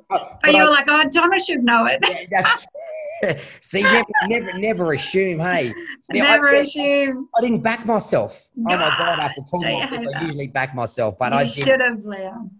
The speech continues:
Speaker 2: But I didn't. So anyway, I'm not gonna
Speaker 1: Anyway,
Speaker 2: hate
Speaker 1: we've got it
Speaker 2: myself.
Speaker 1: right now. <laughs>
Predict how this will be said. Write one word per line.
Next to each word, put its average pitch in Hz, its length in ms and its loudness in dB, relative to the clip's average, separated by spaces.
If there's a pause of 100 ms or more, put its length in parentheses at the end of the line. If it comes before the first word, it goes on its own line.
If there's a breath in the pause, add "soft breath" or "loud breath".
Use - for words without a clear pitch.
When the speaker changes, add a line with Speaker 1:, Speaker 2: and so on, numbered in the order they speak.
(180)
Speaker 2:
But 202 140 6
I 214 80 4
didn't. 180 480 2
So 147 260 -2
anyway, 170 500 0
I'm 131 140 -2
not 151 160 0
gonna 254 140 4
Speaker 1:
Anyway, 254 100 2
Speaker 2:
hate 247 100 0
Speaker 1:
we've 269 160 0
got 294 120 2
it 330 160 4
Speaker 2:
myself. - 20 -
Speaker 1:
right 262 240 2
now. 226 640 0
<laughs> 466 60 -2